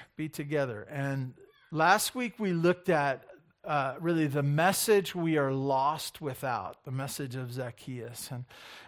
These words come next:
and this morning, uh, we're going to look at, at some verses, some passages, both in the Gospels and then in Acts. As, as this morning, we're gonna look at the only message,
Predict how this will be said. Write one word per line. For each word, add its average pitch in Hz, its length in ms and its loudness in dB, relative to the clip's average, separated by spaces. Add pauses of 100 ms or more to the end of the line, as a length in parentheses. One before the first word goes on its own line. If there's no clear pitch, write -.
and 160 100 -4
this 160 200 -2
morning, 196 540 2 (380)
uh, 147 240 2
we're 175 200 4
going 214 300 2
to 180 240 0
look 165 400 4
at, 160 260 0
at 170 220 -2
some 156 240 0
verses, 147 500 0
some 226 280 2
passages, 135 720 -4
both 147 340 -2
in 151 80 -2
the 143 80 -2
Gospels 143 640 -2
and 139 180 -2
then 147 140 2
in 170 140 2
Acts. - 640 -6 (1300)
As, 135 400 4 (120)
as 143 340 -2 (1160)
this 170 260 0
morning, 214 420 4
we're 190 160 6
gonna 170 180 4
look 160 300 2
at 143 260 2 (200)
the 147 320 -4
only 156 420 2
message, - 760 -8